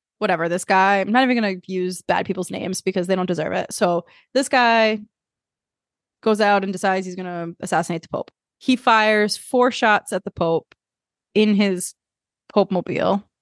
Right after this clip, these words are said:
I guess, while he was, like, making his rounds. This is pre-assassination attempt Pope-mobile. So this thing looks like a Jeep Wrangler.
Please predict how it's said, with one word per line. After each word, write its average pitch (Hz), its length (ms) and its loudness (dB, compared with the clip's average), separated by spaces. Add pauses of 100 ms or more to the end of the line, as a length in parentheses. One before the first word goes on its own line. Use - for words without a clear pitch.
(120)
I 180 80 -4
guess, 143 280 -2
while 156 120 4
he 156 80 4
was, 147 140 0
like, - 140 -2
making 170 220 0
his 165 140 -2
rounds. 123 400 -2 (1300)
This 202 260 4
is 190 280 2 (320)
pre-assassination 220 880 4
attempt 180 360 -4
Pope-mobile. - 520 -4
So 202 120 0
this 196 160 0
thing 196 260 0
looks 185 220 -2
like 160 380 -2 (880)
a 202 60 -2
Jeep 180 260 -4
Wrangler. 110 520 -2